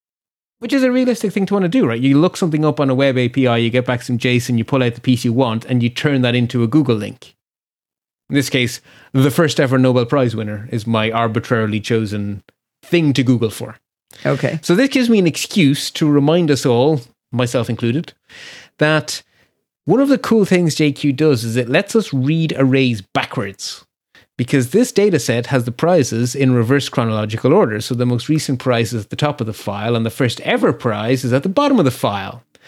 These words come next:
Speaker 1: So if we say dot prizes minus one, we get the first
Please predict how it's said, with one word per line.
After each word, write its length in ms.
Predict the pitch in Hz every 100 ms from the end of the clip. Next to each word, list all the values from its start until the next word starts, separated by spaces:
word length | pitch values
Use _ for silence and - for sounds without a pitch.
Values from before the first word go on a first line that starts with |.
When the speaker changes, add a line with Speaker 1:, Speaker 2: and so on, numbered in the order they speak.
| - - - -
Speaker 1:
So 200 | 156 147
if 100 | 226
we 160 | 262
say 260 | - 190 160
dot 460 | 120 156 202 -
prizes 580 | - 170 180 160 151 127
minus 480 | 120 131 156 127 -
one, 480 | 123 190 110 147 - _ - _
we 260 | 123 262 156
get 200 | 180 -
the 60 |
first 380 | - 214 220